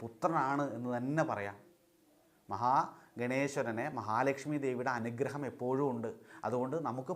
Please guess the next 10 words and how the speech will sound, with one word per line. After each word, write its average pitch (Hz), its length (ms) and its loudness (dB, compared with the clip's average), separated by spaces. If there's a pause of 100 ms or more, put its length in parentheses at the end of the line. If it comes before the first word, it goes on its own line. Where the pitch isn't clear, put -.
മഹാലക്ഷ്മി 160 640 0 (100)
ദേവിയുടെ 175 400 2 (360)
അനുഗ്രഹം 139 520 2 (100)
വേണമെങ്കിൽ, 120 560 -2 (280)
കാരണം 107 260 -2
മഹാലക്ഷ്മി 131 640 0
ദേവിയുടെ 143 340 0 (340)
അനുഗ്രഹം 127 560 2
ഉണ്ടെങ്കിലല്ലേ 123 540 2 (400)
നമുക്ക് 110 300 -2